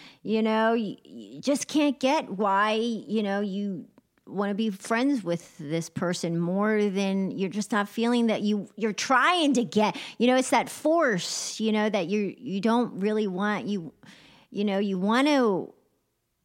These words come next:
be attracted to them, but maybe you aren't, and you feel like you should, or, and there's all this pressure with your family and friends or what,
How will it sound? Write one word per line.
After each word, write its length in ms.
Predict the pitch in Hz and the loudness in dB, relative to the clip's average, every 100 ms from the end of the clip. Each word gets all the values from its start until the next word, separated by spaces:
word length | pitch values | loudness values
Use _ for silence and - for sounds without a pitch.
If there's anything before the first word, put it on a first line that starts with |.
| 170 - 165 | -18 -16 -4
be 160 | 208 185 | 0 0
attracted 460 | - 175 160 175 | 0 0 0 -2
to 80 | 185 | -2
them, 180 | 165 175 | 0 0
but 140 | 175 | 0
maybe 180 | 196 208 | 2 2
you 160 | 220 196 | 2 2
aren't, 320 | 180 196 196 | 2 2 0
and 80 | 165 | -2
you 60 | |
feel 180 | 170 208 | -2 0
like 140 | 214 190 | 0 0
you 80 | |
should, 420 | 160 - 208 208 196 | -4 0 0 2 0
or, 80 | |
and 320 | 165 - 180 165 | -4 -4 -4 -2
there's 160 | 160 | 0
all 140 | 170 190 | 0 0
this 100 | - | -4
pressure 380 | - 196 247 | -4 -2 0
with 100 | 208 | -2
your 80 | 175 | -6
family 460 | 139 185 190 208 185 | -8 -4 0 0 -2
and 100 | 151 | -2
friends 400 | 208 214 233 202 | 2 2 4 2
or 60 | |
what, 200 | 185 226 | 2 0